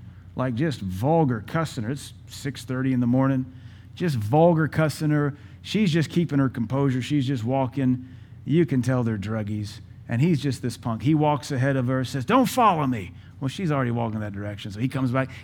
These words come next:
gets in her face, cusses her. And I just, I just, it bugged me. So I went up. I went after him. Just started walking that direction. And I got,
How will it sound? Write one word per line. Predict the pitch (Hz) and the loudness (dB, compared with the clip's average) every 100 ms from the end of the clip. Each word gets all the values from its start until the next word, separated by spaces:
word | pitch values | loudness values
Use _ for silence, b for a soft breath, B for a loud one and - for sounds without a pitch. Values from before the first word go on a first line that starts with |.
| - | 0
gets | 156 - | 0 2
in | 143 | 0
her | |
face, | 123 135 127 120 | 0 -2 -4 -4
cusses | - 135 113 123 | -4 -4 -2 -2
her. | 123 123 B B B B | -2 -4 B B B B
And | 135 | 0
I | 196 | 2
just, | 214 147 - | 0 -4 -6
I | 175 | -6
just, | 170 151 | -2 -2
it | 147 127 | -2 0
bugged | 131 107 | 0 -2
me. | 98 | -4
So | 90 143 | -6 -2
I | 185 | 0
went | 143 131 | 4 2
up. | 113 - - - | 0 -6 -12 -4
I | |
went | 139 131 | 0 0
after | 117 110 - | -2 -4 -10
him. | - - - - - | -16 -18 -20 -20 -12
Just | - 139 | -6 -2
started | 143 135 | 2 2
walking | 120 135 123 123 | 4 2 2 0
that | 120 | 0
direction. | 110 117 113 - 123 127 - B B B B B | -2 -2 -4 -6 -6 -6 -8 B B B B B
And | 113 | 2
I | 131 | 4
got, | 127 127 127 | 4 2 0